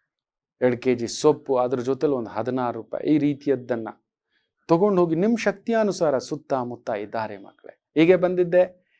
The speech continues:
ನಮ್ಮ ಮಗುಗ್ "ನೀವೇ ಟೀಚರ್ ಅಂತೆ, ಹೇಗಿದ್ದೀರಿ?" ಅಂತ ಹೇಳ್ಬಿಟ್ಟು ಅದ್ರ ಜೊತೆಲಿ ಒಂದು ಸಿಹಿ ಹಣ್ಣು ಒಂದಷ್ಟು ಇಟ್ಟು, ಹಿಂಗೆ, "ಏ ಕೊಡೋ, ತಾಂಬೂಲ ಕೊಡೋ ಗುರುಗಳಿಗೆ" ಅಂತ ಹೇಳ್ಬಿಟ್ಟು ಕೊಟ್ಟು ಅವರ ಪಾದಕ್ಕೆ ಬೀಳಿಸಿ ಒಂದು ಆಶೀರ್ವಾದ ಮಾಡಿಸ್ಕೊಂಡು ಬರ್ತಕ್ಕಂಥದ್ದು ಮಾಡಿ.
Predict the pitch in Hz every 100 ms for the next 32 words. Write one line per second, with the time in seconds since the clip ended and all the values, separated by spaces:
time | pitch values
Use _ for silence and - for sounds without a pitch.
0 | _ _ _ 139 151 143 143 180 151 156
1 | 170 156 170 170 160 156 165 143 156 147
2 | 139 143 143 143 131 139 135 139 127 123
3 | 135 160 139 123 - 135 147 123 127 135
4 | 123 120 120 117 - 151 147 123 - _
5 | _ _ _ _ 147 160 147 175 190 214
6 | 214 - 170 202 190 185 165 156 165 165
7 | 160 151 147 139 143 135 131 127 170 170
8 | 147 131 117 - _ _ _ 143 147 147
9 | 139 151 147 151 135 127 127 127 156 151
10 | 143 131 127 - 135 127 127 127 - 120
11 | 123 120 123 110 110